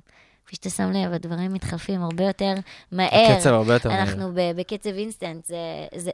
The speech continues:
Speaker 1: זה אחרת. אה, ואני חושבת ש-, זה היה רגע כזה שאמרתי,
Speaker 2: מהמם.
Speaker 1: "אוקיי, עשיתי מה שאני אוהבת במשך שתים עשרה שנה,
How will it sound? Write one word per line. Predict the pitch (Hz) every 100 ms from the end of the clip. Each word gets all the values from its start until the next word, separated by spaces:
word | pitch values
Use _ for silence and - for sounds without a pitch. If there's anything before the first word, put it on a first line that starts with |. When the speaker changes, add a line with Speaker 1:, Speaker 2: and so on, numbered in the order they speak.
| -
Speaker 1:
זה | 190 170
אחרת. | - 226 214 151 143 _ _ - - - - -
אה, | 180 180 180 180 180
ואני | 190 196
חושבת | 262 294 349
ש-, | - 311 294 294 277 277 285 - _ _ _ _ _ - 214
זה | 233
היה | 240 240
רגע | 247 277
כזה | 240 190 180
שאמרתי, | 185 180 190 - 127
Speaker 2:
מהמם. | 117
Speaker 1:
"אוקיי, | 208 - 190
עשיתי | 185 - 208 220 214 - _
מה | - 185 190
שאני | - 202 180 175 170
אוהבת | 170 180 185 190 190 - _ -
במשך | 175 175 -
שתים | - 185
עשרה | 175 - 175
שנה, | 160 160 147